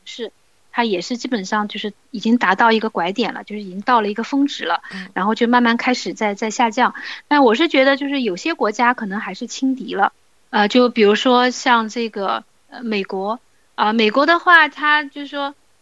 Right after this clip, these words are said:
Speaker 1: 呃，病例数到目前为止报出来的不是很多，但是我觉得它的疫情应该是比较严重的，啊，因为它的一个检测能力就是没有完全开放。
Speaker 2: 嗯。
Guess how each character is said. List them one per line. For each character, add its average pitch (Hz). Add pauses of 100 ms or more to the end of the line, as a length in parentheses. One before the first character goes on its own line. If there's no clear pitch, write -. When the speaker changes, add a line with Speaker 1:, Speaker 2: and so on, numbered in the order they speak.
(180)
Speaker 1:
呃， 240
病 349
例 330
数 311
到 320
目 370
前 240
为 214
止 196
报 311
出 277
来 190
的 214
不 208
是 -
很 220
多， 233 (280)
但 311
是 330
我 240
觉 226
得 269
它 302
的 302
疫 320
情 233
应 254
该 294
是 262 (400)
比 240
较 226
严 180
重 247
的， - (320)
啊， -
因 269
为 277
它 302
的 285
一 247
个 233
检 -
测 320
能 196
力 196
就 208
是 185
没 196
有 226
完 180
全 190
开 226
放。 247 (120)
Speaker 2:
嗯。 202